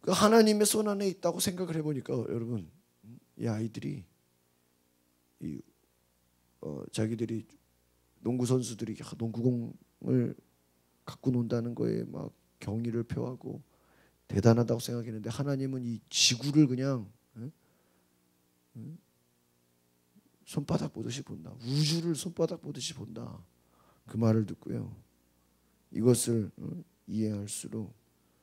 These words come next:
그 선수들을, 응? 생각하는 것이, 야, 하나님은 선-, 응? 하나님에 비하면 이 선수는 아무것도 아니구나. 하나님의 위대함을 이해할수록,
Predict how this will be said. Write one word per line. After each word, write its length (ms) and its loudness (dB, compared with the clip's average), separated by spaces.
그 120 -20
선수들을, 760 -4
응? 160 -16
생각하는 520 -8
것이, 400 -12
야, 140 -18
하나님은 600 -8
선-, 360 -8
응? 180 -10
하나님에 460 4
비하면 320 -2
이 20 -6
선수는 420 -8
아무것도 400 -12
아니구나. 360 -14
하나님의 840 12
위대함을 800 4
이해할수록, 760 0